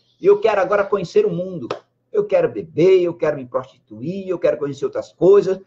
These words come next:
porque aqui, essa vida aqui não, não dá bom, não tá bom pra mim, não."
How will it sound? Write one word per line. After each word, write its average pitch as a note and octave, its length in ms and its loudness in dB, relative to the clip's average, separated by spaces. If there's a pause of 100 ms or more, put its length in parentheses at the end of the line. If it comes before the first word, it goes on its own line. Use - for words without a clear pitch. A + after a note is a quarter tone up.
(160)
porque F3 220 -2
aqui, G3+ 260 0
essa G3+ 260 0
vida F3 260 -4
aqui F3 180 -4
não, G3 140 -12
não G3+ 800 -8
dá G#3 180 2
bom, A3 220 -4
não A3 100 -10
tá G#3+ 100 0
bom A#3 140 -2
pra B3 140 2
mim, C4 80 -4
não." A3 320 -2